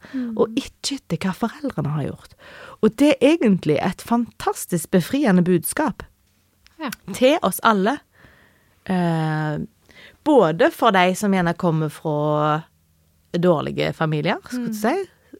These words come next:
Speaker 2: så tenker de at, "Uff, ja, foreldrene mine og jeg har kommet fra sånn, og s-,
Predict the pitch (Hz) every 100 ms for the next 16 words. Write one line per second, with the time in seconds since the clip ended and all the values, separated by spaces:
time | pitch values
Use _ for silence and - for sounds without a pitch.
0 | _ - 202 190 185 - 202 165 160 151
1 | 165 - 160 160 147 151 143 147 151 151
2 | 143 147 143 147 156 135 143 151 151 156
3 | 147 151 151 143 147 - - - 165 165